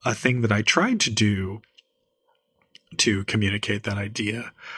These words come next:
was, uh, when I would tell that joke in particular, I would dart my eyes around the room as though I were telling a secret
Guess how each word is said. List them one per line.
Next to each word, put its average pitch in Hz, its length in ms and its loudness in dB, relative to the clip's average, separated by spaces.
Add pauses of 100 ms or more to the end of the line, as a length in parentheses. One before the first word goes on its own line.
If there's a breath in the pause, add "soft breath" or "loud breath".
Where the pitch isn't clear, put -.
(180 loud breath)
was, 98 560 0
uh, 110 320 -8
when 113 160 2
I 107 80 4
would 107 160 0
tell 147 300 4
that 117 280 0
joke 110 300 2
in 107 100 0
particular, 107 540 0 (420 loud breath)
I 123 220 4
would 117 640 2
dart 117 280 4
my 110 220 4
eyes 113 340 2
around 110 360 4
the 107 80 4
room 110 540 4
as 113 220 2
though 104 580 2 (260)
I 110 180 4
were 110 160 0
telling 110 420 0
a 127 60 6
secret - 640 4